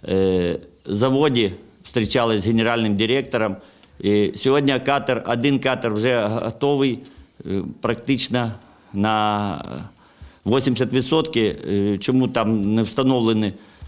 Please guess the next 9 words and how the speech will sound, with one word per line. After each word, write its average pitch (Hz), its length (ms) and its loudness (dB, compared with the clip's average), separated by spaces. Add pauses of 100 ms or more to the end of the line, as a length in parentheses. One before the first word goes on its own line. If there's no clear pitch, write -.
(100)
е, 98 240 2
два, 107 460 2
е, 101 260 2
ну, 113 260 0
д-, 104 300 -4
двигуни, 131 440 2
які 92 380 -2 (400)
потрібні. 98 520 -2 (680)
А 101 440 2